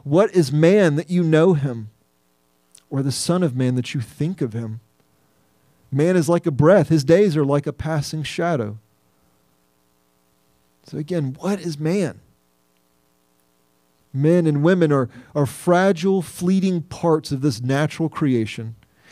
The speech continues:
and yet distinct among the creation, as we are image bearers who are personally knit together by God himself. Psalm one thirty-nine,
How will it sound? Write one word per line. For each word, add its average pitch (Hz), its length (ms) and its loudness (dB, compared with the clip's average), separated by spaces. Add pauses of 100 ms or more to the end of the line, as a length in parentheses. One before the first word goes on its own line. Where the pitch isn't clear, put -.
(140)
and 147 160 -2
yet 185 460 0 (1000)
distinct - 920 -4 (340)
among 135 400 -2
the 117 80 -6
creation, 113 680 -6 (1200)
as 135 200 -4
we 156 140 4
are 156 200 0
image 185 440 0
bearers 127 600 -4 (280)
who 156 180 0
are 151 60 2
personally 180 640 -4
knit 143 400 0
together 135 640 -4 (520)
by 135 160 -2
God 123 280 0
himself. 123 580 -4 (960)
Psalm 131 240 -2
one 135 160 0
thirty-nine, 131 580 0